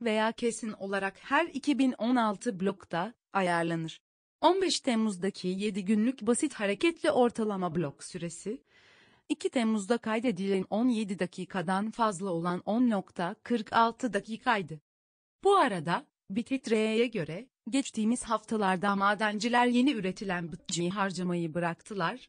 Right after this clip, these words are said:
ve bunun yerine daha fazla coin tutuyorlardı. Tüm bunlar, endüstrinin bu bölümünde devam eden hükümet baskısı nedeniyle, Çin'den gelen madencilerin kitlesel göçü sırasında oluyor.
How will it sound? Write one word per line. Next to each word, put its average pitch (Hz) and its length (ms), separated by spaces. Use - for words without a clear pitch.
ve 175 180
bunun 240 260
yerine 190 480
daha 214 220
fazla 220 420
coin 202 280
tutuyorlardı. 170 840
Tüm 233 240
bunlar, 226 520
endüstrinin 220 880
bu 185 140
bölümünde 202 500
devam 254 340
eden 190 260
hükümet 240 600
baskısı 202 500
nedeniyle, 185 600
Çin'den 240 460
gelen 190 280
madencilerin 208 840
kitlesel 247 600
göçü 214 280
sırasında 175 640
oluyor. 160 440